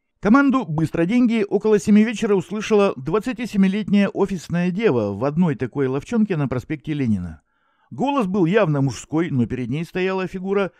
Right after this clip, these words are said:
в явно женском пуховике розового цвета с длинными белыми волосами. Лицо скрывала медицинская маска.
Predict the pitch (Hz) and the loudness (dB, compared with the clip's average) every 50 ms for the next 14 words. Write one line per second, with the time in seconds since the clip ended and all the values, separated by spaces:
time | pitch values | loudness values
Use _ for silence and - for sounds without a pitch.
0 | _ _ _ _ - 110 143 175 190 190 208 220 180 226 269 240 175 - - 151 | _ _ _ _ -4 0 2 2 4 4 4 4 2 2 2 0 0 0 0 -2
1 | 139 120 - 139 - - 135 147 147 - - 247 240 156 - - - 151 175 208 | -2 -2 -2 -4 -6 -4 -4 -4 -4 -4 -2 0 0 0 0 -4 -6 -4 -4 -4
2 | 190 156 180 175 170 175 175 175 160 - - 175 185 180 - 165 147 113 92 110 | -2 -2 -2 -2 0 0 -2 -4 -4 -6 -6 -4 -4 -4 -2 -4 -6 -6 -6 -6
3 | 143 185 208 196 190 185 170 165 143 113 127 131 131 127 127 127 123 123 131 127 | -4 0 2 2 2 2 0 -2 -2 -2 -2 -2 -2 -2 -2 -2 -2 -2 -4 -4
4 | 117 - - 131 120 113 104 95 82 - _ _ _ _ _ - - 139 127 - | -6 -6 -4 -4 -2 -2 -2 -2 -6 -10 _ _ _ _ _ -10 -6 -6 -6 -4
5 | 156 170 175 - 165 175 165 165 160 160 160 143 120 98 - - 117 107 - - | -4 -6 -6 -4 -2 -2 0 0 0 -2 -2 -4 -6 -6 -8 -6 -6 -6 -6 -4
6 | 123 123 123 117 98 - - 87 78 | -4 -4 -2 -4 -6 -8 -12 -20 -20